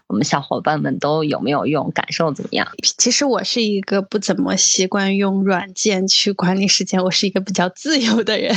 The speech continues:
Speaker 2: <laughs> 就是想做什么时候做什么，我不会设定每段时间要做什么。但是因为我们聊到这个事情，希望这一期可以聊聊，所以我有尝试，呃，尝试培养一下自己的习惯，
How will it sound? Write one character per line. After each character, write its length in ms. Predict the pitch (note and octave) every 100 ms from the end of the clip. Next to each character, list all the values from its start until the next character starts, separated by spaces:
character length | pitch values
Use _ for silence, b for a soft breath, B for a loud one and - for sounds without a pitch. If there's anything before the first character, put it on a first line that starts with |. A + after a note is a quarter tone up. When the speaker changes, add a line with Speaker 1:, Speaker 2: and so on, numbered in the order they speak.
| - - A3
Speaker 2:
<laughs> 360 | G4+ - A#4 F#4+
就 140 | -
是 260 | A#3 A3+ A3+ C#4+ C#4+
想 360 | - A#3 F#3 F#3
做 200 | G#3+ A#3
什 160 | - F#3+
么 120 | F#3+
时 120 | G3+
候 140 | G3
做 240 | G3 G3+ G3
什 260 | - G3+
么， 320 | E3+ F3+ F3+ F#3+
我 240 | F#3 F#3+ -
不 140 | F#3+
会 240 | F#3+ A3 G#3+
设 260 | - G#3+
定 480 | G3 G3+ F#3+ F#3 F3+ A3
每 140 | F#3
段 220 | - G3
时 100 | G3
间 160 | - F#3+
要 100 | F3
做 160 | F3+ F3+
什 140 | -
么。 80 | F3
但 160 | F#3+ F#3+
是 140 | G#3+
因 120 | G3+
为 60 | G3
我 140 | F#3
们 180 | F3 F3+
聊 220 | F3 F3
到 180 | - F#3+
这 140 | F#3+
个 80 | F#3
事 160 | F#3 G3
情， 180 | - F#3+
希 200 | - G3
望 160 | F#3
这 160 | F#3 F#3+
一 40 |
期 220 | F#3+ -
可 160 | G#3 G#3+
以 60 | F#3
聊 240 | E3+ D3
聊， 180 | F#3 F#3
所 160 | -
以 60 | F#3+
我 180 | F3+ -
有 140 | B2+
尝 340 | G3 - F#3+ F#3
试， 300 | - G#3 F#3+
呃， 320 | G3 F3 F3+ F3+ -
尝 240 | - F#3+
试 280 | F#3 - G#3
培 260 | - - F#3+
养 220 | F3+ F#3+
一 40 |
下 200 | F#3+ G3
自 180 | F#3+ G3
己 80 | G3
的 80 | F#3+
习 240 | - F#3
惯， 380 | - F#3+ F3+